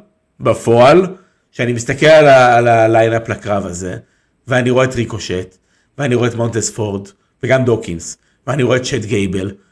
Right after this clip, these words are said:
ואני רואה את הווייקינג ריידרס, שבאמת הם כולם אחלה וורקרים, והם אחלה מתאבקים, והם יכולים ל-, ל-, לתת פה, אתה יודע, זה, זה, זה צריך איזשהו ספוט פסט כזה,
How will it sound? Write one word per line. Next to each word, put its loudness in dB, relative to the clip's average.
ואני -4
רואה 0
את -4
הווייקינג -2
ריידרס, -6
שבאמת -4
הם -4
כולם -2
אחלה -2
וורקרים, -6
והם -10
אחלה -4
מתאבקים, -6
והם -10
יכולים -4
ל-, 0
ל-, -4
לתת -8
פה, 0
אתה -6
יודע, 2
זה, -8
זה, -6
זה -8
צריך -2
איזשהו -4
ספוט -4
פסט -8
כזה, -6